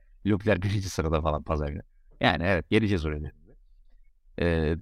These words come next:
Leclerc yine yerini korumaya başardı aslında, e, startta. Ee,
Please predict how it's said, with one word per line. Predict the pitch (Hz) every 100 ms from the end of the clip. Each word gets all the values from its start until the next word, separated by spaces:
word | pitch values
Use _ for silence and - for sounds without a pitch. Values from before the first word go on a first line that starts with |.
| 90
Leclerc | 90 85 151
yine | 185
yerini | 117 92 85
korumaya | 85 80 78
başardı | 78 82 78
aslında, | 73 - 78 90 - - -
e, | 165 73
startta. | - - - - 123 - _ _ _ _ _ _ _ _ _ _ - -
Ee, | 92 90 85 82 80